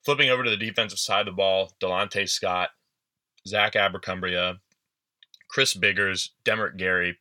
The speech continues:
Pono Davis, all lost off the front, front four there for the S M U defense. So just really a, a ton of depth that they're gonna have to replace, and other guys are gonna have to step up. Guys like Harrison Lovelace, Terry, Terrence Newman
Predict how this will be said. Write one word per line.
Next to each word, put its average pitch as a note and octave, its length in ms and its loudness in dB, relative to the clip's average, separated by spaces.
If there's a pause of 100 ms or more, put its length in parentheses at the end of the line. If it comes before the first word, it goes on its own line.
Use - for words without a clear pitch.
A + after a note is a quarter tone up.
Pono G2 240 -4
Davis, F2 440 -4
all F#2+ 420 2
lost E2+ 380 -2
off F2 220 -2
the E2 280 -4 (600)
front, G#2+ 320 -2 (420)
front G#2+ 220 -2
four G#2 240 0
there F#2+ 200 2
for F#2+ 140 -12
the F#2+ 120 0
S F#2+ 180 0
M G2 80 -8
U F#2 80 -6
defense. F#2 440 -4
So F2 380 0 (1300)
just A2 180 -2
really B2+ 320 4
a, G2 160 2 (100)
a F#2+ 120 -8 (280)
ton A#2+ 180 0
of A2 80 0
depth G#2 400 -2 (340)
that F2+ 140 -8
they're F#2 140 0
gonna F2+ 200 0
have F2+ 120 -4
to F#2+ 80 -4
replace, F2 520 0
and E2 160 -12 (360)
other F#2+ 160 2
guys F2+ 240 2
are F2+ 40 -6
gonna F2+ 120 0
have F2+ 140 -2
to F2 80 -6
step E2+ 320 -2
up. E2+ 200 -2 (200)
Guys F2 220 -4
like F2 120 0
Harrison F#2 380 -2
Lovelace, E2+ 420 -4
Terry, F2+ 300 -2 (220)
Terrence F#2+ 340 -2
Newman F2+ 400 -8